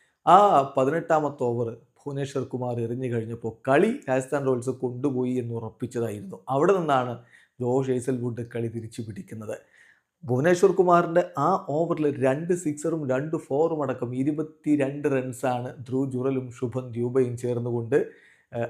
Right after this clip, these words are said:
അടിച്ചെടുത്തത്. കളി കൊണ്ടുപോയി രാജസ്ഥാൻ എന്ന് തോന്നി. പക്ഷേ പത്തൊമ്പതാമത്തെ ഓവറിൽ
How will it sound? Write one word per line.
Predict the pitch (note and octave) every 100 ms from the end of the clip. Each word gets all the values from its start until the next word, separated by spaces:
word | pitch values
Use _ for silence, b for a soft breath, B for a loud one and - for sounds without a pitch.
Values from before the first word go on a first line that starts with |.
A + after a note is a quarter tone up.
| -
അടിച്ചെടുത്തത്. | C3+ D3 D3+ F#3+ E3 - C#3+ B2 -
കളി | C#3+
കൊണ്ടുപോയി | G#3 G3 G3+ A3 F3 D3
രാജസ്ഥാൻ | C3+ C3 - B2
എന്ന് | A#2+ A#2 -
തോന്നി. | A2+ A2+
പക്ഷേ | B2 - C3 A2 - _
പത്തൊമ്പതാമത്തെ | A2+ - _ C3+ B2+ B2+ B2+ B2 B2 A#2+ B2
ഓവറിൽ | B2 B2+ D3